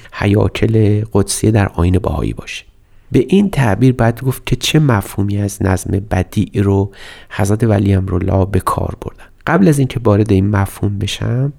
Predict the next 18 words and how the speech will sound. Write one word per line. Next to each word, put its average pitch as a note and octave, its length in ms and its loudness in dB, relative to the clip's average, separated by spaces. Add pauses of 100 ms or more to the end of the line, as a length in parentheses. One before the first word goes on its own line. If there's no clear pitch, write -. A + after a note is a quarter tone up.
(160)
باید A2+ 240 -4 (160)
عرض C#3+ 340 2
کنم F#2 380 0 (100)
که F#2 300 0 (100)
پیش - 260 0
از C3+ 180 0
حضرت - 280 -6
ولی F2+ 200 0
امرالله، F2 720 0
این D#3 220 4 (100)
حضرت G#2+ 640 0 (260)
باب A#2 500 2
مبشر G2 540 0
آیین G#2+ 320 2
بهایی F#2 440 2
بودند F2+ 580 -4
که - 120 -4
کلمه F#2+ 540 0